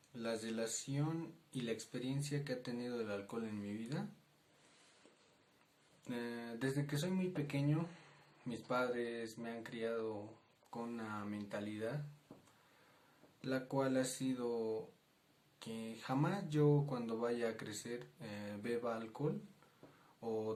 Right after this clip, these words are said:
tome bebidas alcohólicas. Eh, me fueron inculcando esos valores a mi persona para que no cometiera errores de aquí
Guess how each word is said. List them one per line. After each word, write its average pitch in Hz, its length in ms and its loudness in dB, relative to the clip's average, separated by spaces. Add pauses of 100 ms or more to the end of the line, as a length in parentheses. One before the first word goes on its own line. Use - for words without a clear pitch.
tome 120 280 0
bebidas 113 520 -2
alcohólicas. - 1120 -8 (1400)
Eh, 110 600 -4
me 113 100 0
fueron 127 400 2
inculcando 110 1120 -4 (120)
esos 135 420 0
valores 110 1120 -4 (680)
a 113 100 -10
mi 110 160 -6
persona 139 680 -2 (1300)
para 117 280 -2
que - 100 -4
no 147 160 2
cometiera 131 560 0
errores 123 560 0
de 113 80 -6
aquí 120 400 -8